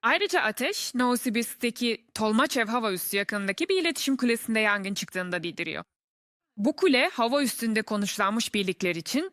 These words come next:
aralarında üç askeri birimin de bulunduğu, güvenilir, korumalı ve etkili bir yönetim ve iletişim sağlıyordu.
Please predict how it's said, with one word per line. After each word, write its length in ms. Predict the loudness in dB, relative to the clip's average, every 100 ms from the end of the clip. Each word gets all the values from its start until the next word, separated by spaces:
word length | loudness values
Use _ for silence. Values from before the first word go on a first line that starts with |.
| 0
aralarında 600 | 2 2 0 0 0 0
üç 160 | 0 0
askeri 460 | -2 0 0 2
birimin 360 | 0 0 0 0
de 100 | -2
bulunduğu, 560 | -4 -10 -6 -2 -2 -4 -4
güvenilir, 640 | 0 2 0 0 0 -2 -4
korumalı 580 | 0 2 2 0 0 2
ve 140 | 0
etkili 380 | 0 -2 0 0
bir 80 | 2
yönetim 440 | 2 2 0 0
ve 120 | 0 2
iletişim 420 | 0 0 -2 0
sağlıyordu. 580 | 2 0 0 -4 -6